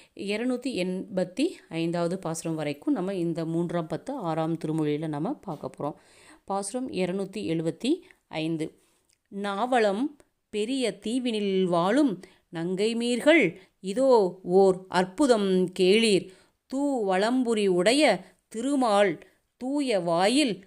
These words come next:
குழல் ஓசை வழியே கோவலர் சிறுமியர் இளம் கொங்கை குதுகலிப்ப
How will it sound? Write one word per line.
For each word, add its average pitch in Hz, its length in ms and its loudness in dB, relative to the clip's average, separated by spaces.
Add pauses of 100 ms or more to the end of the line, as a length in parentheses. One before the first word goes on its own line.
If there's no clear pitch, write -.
(120)
குழல் 247 500 4
ஓசை 190 600 4
வழியே 202 640 2 (300)
கோவலர் 226 460 4
சிறுமியர் 202 760 2
இளம் 202 520 2
கொங்கை 202 640 2 (360)
குதுகலிப்ப 240 920 2